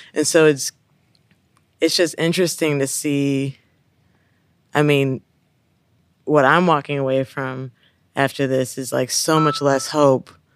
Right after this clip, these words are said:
but weirdly more, um, like, I, I, I am, I have lost faith,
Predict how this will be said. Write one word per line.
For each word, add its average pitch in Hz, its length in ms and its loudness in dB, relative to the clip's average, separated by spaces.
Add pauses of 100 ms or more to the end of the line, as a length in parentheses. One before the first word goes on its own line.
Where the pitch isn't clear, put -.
(460)
but 135 140 4
weirdly 143 540 4
more, 139 580 0
um, 127 500 -2 (1600)
like, 147 120 2
I, 147 160 4
I, 151 260 2
I 151 140 0
am, 151 300 -4
I 147 100 0
have 135 240 0
lost 156 440 -2
faith, 160 560 -4